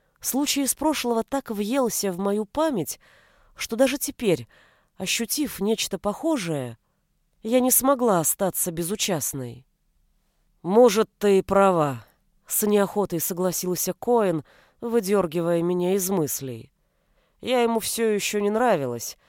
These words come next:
но, по крайней мере, теневой див не отмахнулся от моих слов. Юноша обернулся и вдруг спросил: «И у тебя есть этот близкий? Кто это? А то говоришь с таким умным видом».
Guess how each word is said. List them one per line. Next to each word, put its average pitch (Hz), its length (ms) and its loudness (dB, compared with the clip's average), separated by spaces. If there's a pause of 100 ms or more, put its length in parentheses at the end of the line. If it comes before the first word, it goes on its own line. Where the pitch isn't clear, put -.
(380)
но, 247 140 0
по 233 120 -2
крайней 208 380 0
мере, 214 340 0
теневой 175 480 -2
див 190 360 -6
не 202 100 -2
отмахнулся 214 840 -4
от 131 120 -10
моих 151 280 -4
слов. 147 500 -6 (680)
Юноша 254 480 0
обернулся 262 600 0
и 214 180 -6
вдруг 214 260 -8
спросил: 180 600 -4 (720)
«И 151 80 -4
у 156 100 -2
тебя 180 340 0
есть 254 520 -2
этот 190 260 -4
близкий? 165 680 -6 (520)
Кто 302 320 0
это? 127 420 -2 (560)
А 151 100 -8
то 175 160 -2
говоришь 190 540 2
с - 80 -2
таким 156 500 -4
умным 165 380 0
видом». 127 460 -4